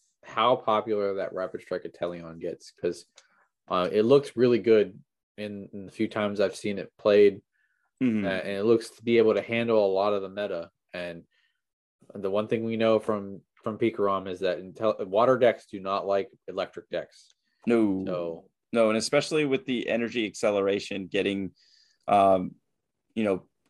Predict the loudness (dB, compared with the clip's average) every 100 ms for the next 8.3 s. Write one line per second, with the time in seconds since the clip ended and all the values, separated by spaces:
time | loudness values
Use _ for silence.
0 | _ -6 -4 -4 -8 -4 2 2 6 6
1 | 6 4 2 2 0 2 0 2 0 -2
2 | -6 _ -4 0 2 0 -4 -10 _ _
3 | _ -14 -12 -8 2 4 4 0 -6 -4
4 | -2 -2 -2 0 0 0 -2 -6 -10 _
5 | _ _ 0 0 2 2 2 2 2 2
6 | 2 -2 -4 0 0 0 -4 -10 _ -4
7 | -4 -2 -6 -2 -2 -2 -4 -4 -2 0
8 | -2 -4 -8